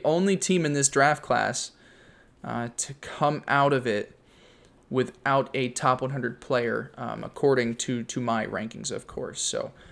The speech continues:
you know, take that with a grain of salt. I've been doing this for,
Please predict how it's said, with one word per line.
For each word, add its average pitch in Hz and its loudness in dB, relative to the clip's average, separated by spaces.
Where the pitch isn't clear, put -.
you 139 -2
know, 131 2
take 143 0
that 143 4
with 135 0
a 131 -2
grain 127 2
of 120 -4
salt. 127 4
I've 127 -2
been 120 -2
doing 120 2
this 113 0
for, 117 2